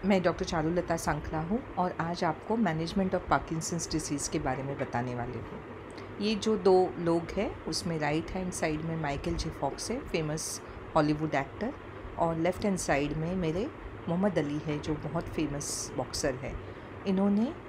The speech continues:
अ, Parkinson's disease research के लिए बहुत सारे funds इकट्ठे किए। ये दोनों Parkinson's के disease से पीड़ित थे। माइक-, Muhammad Ali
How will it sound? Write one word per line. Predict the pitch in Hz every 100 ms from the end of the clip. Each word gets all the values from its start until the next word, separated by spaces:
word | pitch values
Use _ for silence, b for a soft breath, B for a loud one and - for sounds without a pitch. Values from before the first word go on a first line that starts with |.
| - - -
अ, |
Parkinson's | 170 175 165 214 196 208 185
disease | 185 170 185 165 160
research | 156 165 156 -
के | 180
लिए | 165 160 160 233 - -
बहुत | 151 170
सारे | - 165 156
funds | 156 147 143 -
इकट्ठे | 151 143 - 147
किए। | - 165 277 - B B -
ये | 170
दोनों | 156 160 185 247
Parkinson's | - 151 - 165 165 160 160
के | -
disease | 147 135 - 143
से | - 190
पीड़ित | 180 131 139 - -
थे। | 127 - B B -
माइक-, | 156 - - -
Muhammad | - 160 165 180 196
Ali | 175